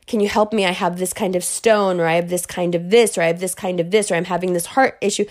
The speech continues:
And she'll always be the person in the room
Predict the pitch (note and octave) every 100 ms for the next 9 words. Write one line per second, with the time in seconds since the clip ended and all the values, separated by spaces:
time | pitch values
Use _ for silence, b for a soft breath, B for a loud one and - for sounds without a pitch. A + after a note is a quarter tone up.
0 | B B - G3+ - G#3+ - - G#3+ A3+
1 | B3 C4 G#3+ - A3 G#3 F#3+ F#3 F3 E3+
2 | G#3 G3 G3 F#3+ F#3 F#3+ G3 F3+